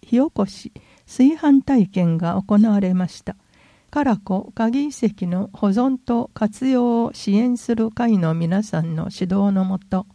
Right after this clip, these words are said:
火起こしに挑戦し、懸命に木と木をこすり合わせて火をつけました。史跡公園で採れたお米を炊飯し、みんなで試食しました。全国大会に臨む。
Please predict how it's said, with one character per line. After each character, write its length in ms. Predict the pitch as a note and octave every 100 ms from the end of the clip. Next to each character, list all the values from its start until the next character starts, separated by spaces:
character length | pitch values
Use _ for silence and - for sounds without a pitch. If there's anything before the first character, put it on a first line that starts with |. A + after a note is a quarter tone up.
| _ _
火 120 | -
起 140 | C4 D#4+
こ 120 | A#3+
し 180 | - F3
に 140 | F3+
挑 280 | - G3+ A#3
戦 300 | - G#3+ G3+
し、 300 | - G3+ G3+ _ _ _ _
懸 160 | B3 B3
命 340 | D4+ C#4+ C#4
に 300 | C4 C4 B3
木 160 | - C#4+
と 160 | G3+
木 220 | G3 A#3
を 120 | G3+ -
こ 140 | G3
す 200 | - A#3+
り 160 | B3 B3
合 100 | A#3
わ 120 | A3
せ 160 | G3+
て 240 | F3 F3+ E3
火 140 | -
を 120 | B3+ F3+
つ 140 | -
け 160 | F#3 F#3
ま 120 | F3+
し 160 | -
た。 160 | - - _ _ _ _ _ _ _
史 260 | - A#3+ D4
跡 220 | C#4+ D4
公 280 | - C#4+ A#3
園 200 | F#3 E3+
で 160 | E3+
採 160 | - A3+
れ 120 | F3+
た 220 | - F3
お 60 | F3
米 380 | - G#3 G#3 G3+
を 40 |
炊 340 | G3 G#3+ G#3+
飯 260 | A3+ A3 G#3+
し、 300 | G#3+ G#3+ G#3+ _ -
み 180 | A3+ B3
ん 120 | D4
な 140 | D4 B3+
で 180 | E3+ -
試 180 | -
食 340 | G3 B3+ A#3 A#3+
し 140 | -
ま 160 | G#3+ G3+
し 160 | -
た。 180 | - - _ _ _ _ _ _ _ _ - _ _ _ _ _
全 280 | - C4 C#4+
国 320 | C4 D4 C#4
大 260 | C4 C#4+ A#3
会 300 | G#3 E3+ E3+
に 160 | E3 E3+
臨 360 | F3 F3 G#3
む。 120 | D#3+